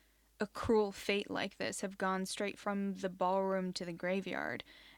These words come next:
And when we go to the graveyard, actually, when we go to the cemetery, we see three young women who were all dead on the same day.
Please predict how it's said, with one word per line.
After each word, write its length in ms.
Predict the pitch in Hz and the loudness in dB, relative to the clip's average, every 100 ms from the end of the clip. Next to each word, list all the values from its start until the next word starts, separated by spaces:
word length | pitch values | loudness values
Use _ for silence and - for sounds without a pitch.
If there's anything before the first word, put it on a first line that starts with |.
| _ | _
And 320 | - 208 208 196 | 0 4 4 4
when 200 | 202 202 | 2 2
we 100 | 196 | 0
go 280 | 196 226 | 4 4
to 160 | 349 285 | 4 4
the 60 | 240 | 2
graveyard, 460 | 190 185 180 175 | 2 0 0 -2
actually, 420 | 113 226 - 185 | -2 -2 -2 -2
when 180 | 185 185 | -2 -2
we 100 | 185 | -2
go 120 | 185 | -4
to 120 | 202 202 | -4 -6
the 100 | 190 | -6
cemetery, 640 | - 220 320 285 196 190 | -4 0 0 0 -2 0
we 120 | 196 | 0
see 220 | 202 240 | 0 0
three 640 | 226 - 220 247 294 320 320 233 | -4 -8 -2 2 4 4 2 0
young 360 | 208 233 262 247 | 0 2 4 4
women 480 | 240 285 - - - - - _ _ | 4 4 2 -2 -8 -14 -20 _ _
who 140 | 247 | 4
were 160 | 254 - | 4 4
all 640 | - 233 247 269 277 277 277 - 202 | 6 8 8 8 6 4 0 -6 -2
dead 260 | 196 202 240 | 2 4 4
on 180 | 226 | 2
the 60 | 185 | 0
same 460 | - - 202 196 185 | 0 -2 0 0 0
day. 460 | 202 - 110 - | 0 -2 -4 -8